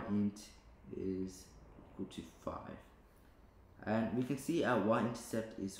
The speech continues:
five. Let me just move this so you've got space. And, yep. Okay, so we've got our graph, and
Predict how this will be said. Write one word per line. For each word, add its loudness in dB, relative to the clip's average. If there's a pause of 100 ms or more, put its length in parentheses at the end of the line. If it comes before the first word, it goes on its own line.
(120)
five. -2 (640)
Let -4
me 0
just -14
move 2 (100)
this 4 (300)
so -8 (140)
you've -6
got -10
space. -6 (3250)
And, -10 (3000)
yep. -4 (600)
Okay, -4 (140)
so 0
we've 0
got 0
our 6 (100)
graph, 0 (680)
and 0